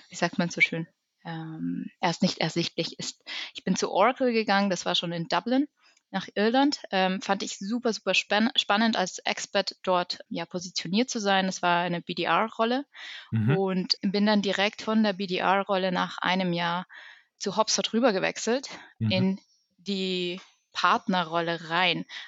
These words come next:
Speaker 1: Also das heißt, in die, äh, Cam-Rolle, also Channel Account Manager heißt die. Da bin ich jetzt auch immer noch tätig. Hat mir damals super gut gefallen, gefällt mir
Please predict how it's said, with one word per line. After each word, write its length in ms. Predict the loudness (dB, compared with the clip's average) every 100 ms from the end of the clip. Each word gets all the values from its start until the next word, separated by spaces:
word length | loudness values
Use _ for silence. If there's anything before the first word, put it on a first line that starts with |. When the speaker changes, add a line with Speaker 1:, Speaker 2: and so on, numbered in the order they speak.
| -14
Speaker 1:
Also 180 | -10
das 180 | -8 -2
heißt, 300 | 0 0 -2
in 180 | -4 -4
die, 260 | -4 -4 -4
äh, 340 | -4 -6 -8 -12 _ -6
Cam-Rolle, 440 | -4 -2 -4 -6
also 200 | -8 -12 -6
Channel 260 | -2 0
Account 380 | -2 -2 -4 0
Manager 400 | 2 4 4 2
heißt 240 | 0 -4 -4
die. 160 | -6 -6 -14 -14 _
Da 80 |
bin 140 | -2 0
ich 100 | 0
jetzt 240 | -4 0
auch 200 | 0 0
immer 220 | 2 4
noch 180 | 4 0
tätig. 640 | 0 2 2 2 -2 -6 _ _ _ -4
Hat 220 | -2 2
mir 100 | 0 2
damals 440 | 2 4 4 2 -2
super 400 | -6 -6 -2 -2
gut 200 | -2 -6
gefallen, 420 | -6 0 2 2
gefällt 340 | 2 0 0
mir 100 | -2